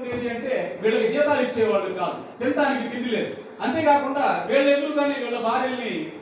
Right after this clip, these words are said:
మా-, ఆ యొక్క బాల్యం ఏంటి, ఎట్లా మన్య విప్లవానికి ఎట్లా ఆద్యుడయ్యాడు, అక్కడ ఎట్లా ఉద్యమాన్ని తీసుకొచ్చాడు, స్వాతంత్ర పోరాటంలో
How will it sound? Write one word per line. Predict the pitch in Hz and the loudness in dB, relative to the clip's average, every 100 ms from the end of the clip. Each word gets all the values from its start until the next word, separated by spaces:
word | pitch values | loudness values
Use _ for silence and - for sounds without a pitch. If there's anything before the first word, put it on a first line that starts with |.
| - - - - - | -16 -16 -16 -14 -2
మా-, | 240 262 - 180 | 0 0 -2 -8
ఆ | 180 | -4
యొక్క | 180 170 | -2 0
బాల్యం | 160 175 196 175 | 2 4 4 2
ఏంటి, | 165 - 156 151 | 2 0 -2 -2
ఎట్లా | 151 214 185 | -2 0 0
మన్య | 170 185 | 2 0
విప్లవానికి | 196 175 180 170 165 | -2 -2 0 0 -2
ఎట్లా | - - 180 - - | -4 -2 0 0 0
ఆద్యుడయ్యాడు, | 156 160 180 160 151 143 135 - - | -2 0 0 0 0 -2 -4 -8 -8
అక్కడ | 151 147 | -8 -6
ఎట్లా | 151 185 | -2 0
ఉద్యమాన్ని | 147 147 180 185 175 | 0 0 0 2 0
తీసుకొచ్చాడు, | 170 - 147 - 143 131 - - - | -2 -4 -6 -4 -6 -8 -10 -14 -12
స్వాతంత్ర | 175 185 208 208 202 | -2 0 0 -2 -4
పోరాటంలో | 190 185 180 175 175 - | -2 2 2 2 0 -2